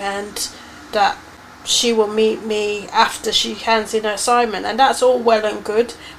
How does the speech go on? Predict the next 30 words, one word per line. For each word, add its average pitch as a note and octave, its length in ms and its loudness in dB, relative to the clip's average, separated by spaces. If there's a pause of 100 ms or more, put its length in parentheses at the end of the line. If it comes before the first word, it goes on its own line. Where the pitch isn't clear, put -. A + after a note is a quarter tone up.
but G#3 160 2
I A#3+ 160 4
did A#3+ 240 -2
ask C#4 420 0
her F#3 260 -2
yesterday, F#3+ 920 -2 (280)
"What, - 220 -6
so A#3+ 180 6
what's A#3 300 0
your A3 80 2
plans A3 420 0
for A3 140 -4
the A3 80 0
evening?" A#3+ 720 2 (520)
when A#3 220 4
I G#3+ 80 4
was A3 220 4
calming G#3+ 480 0
down, A3 400 0
even B3 340 -2
though A3 160 4
I G#3+ 80 2
was G#3+ 140 -6
disappointed, A3+ 920 -2 (120)
and - 180 -2
she A#3+ 180 -2
just A#3 280 -2
went A3 160 0
offline. A3+ 580 0 (500)
And B3+ 340 -2